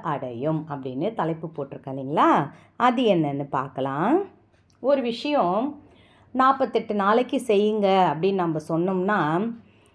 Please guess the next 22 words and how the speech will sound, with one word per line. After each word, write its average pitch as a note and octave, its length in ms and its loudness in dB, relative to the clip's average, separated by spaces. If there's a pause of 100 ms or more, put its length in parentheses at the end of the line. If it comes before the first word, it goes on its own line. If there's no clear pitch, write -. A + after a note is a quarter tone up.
(160)
அந்த B3 220 4
நடுவுல B3 460 4
வர A3+ 180 6
பெண்களுக்கு C4 680 4 (180)
எப்பவுமே C#4+ 400 4
அந்த C4+ 220 6
ஒரு G3 160 4
சந்தேகம் G3+ 500 4
ஏற்படுது. D#3+ 480 2
என்னன்னா, A3+ 440 4 (240)
"நாற்பத்தெட்டு A3 680 0
நாளைக்கு B3 460 0
செய்யும் A3 380 0
பொழுது G#3 320 2 (500)
எங்களுக்கு A#3+ 360 0
இந்த A3 120 0
மாதவிடாய் G#3 640 4
வருமே F3 380 2
மூன்று F#3+ 320 2
நாட்கள், E3 400 2
அப்ப G3+ 280 4
என்னம்மா G3 400 0